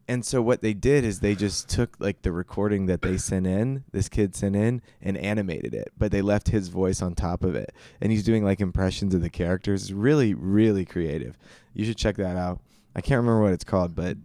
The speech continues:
I'm sure if you look up Dexter's Laboratory fan episode, it'll come up. But it was, like, a seven-year-old kid.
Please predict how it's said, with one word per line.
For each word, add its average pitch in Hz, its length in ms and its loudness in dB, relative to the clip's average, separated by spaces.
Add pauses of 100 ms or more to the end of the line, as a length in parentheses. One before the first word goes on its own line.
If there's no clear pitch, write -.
(160)
I'm 90 140 -10
sure 104 160 -2
if 98 80 -6
you 101 80 -2
look 92 220 -2
up 87 140 -4 (100)
Dexter's 90 420 -4
Laboratory 90 460 0
fan 87 340 -2
episode, - 560 -6 (420)
it'll 87 160 0
come 98 200 0
up. 95 120 2
But 90 60 2
it 117 60 6
was, 123 80 2
like, 135 120 2
a 117 60 0
seven-year-old 101 720 0
kid. 85 320 -2